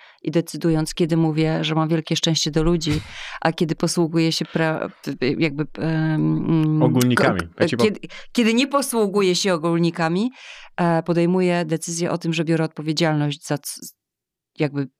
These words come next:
Speaker 1: to, za co tutaj kładę. Ludzie,
Speaker 2: Mhm.
Speaker 1: mam wrażenie, w,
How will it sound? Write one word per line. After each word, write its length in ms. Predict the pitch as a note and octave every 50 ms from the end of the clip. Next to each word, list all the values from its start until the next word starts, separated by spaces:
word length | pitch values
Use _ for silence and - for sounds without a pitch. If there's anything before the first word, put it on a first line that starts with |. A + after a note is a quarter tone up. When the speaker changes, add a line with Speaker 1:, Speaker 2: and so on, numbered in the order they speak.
| _ _ _ _ _ _ _ _ _ _ _ _
Speaker 1:
to, 320 | - E3+ D#3 D3+ D#3 D#3
za 140 | D3 D#3+ D3
co 140 | - - D3+
tutaj 260 | - - - D#3 D3
kładę. 360 | - - E3+ D#3 C3 B2 B2+
Ludzie, 260 | C3+ D3 - - D#3 D#3
Speaker 2:
Mhm. 160 | D3+ D3+ D3+ D3+ - - - - - - - - - E3+
Speaker 1:
mam 160 | E3 D#3+ D3+
wrażenie, 580 | D#3 D#3 D3+ D3+ D#3+ D#3 D#3 D3+ D3+ D3 D3+ D3
w, 140 | D3+ D3+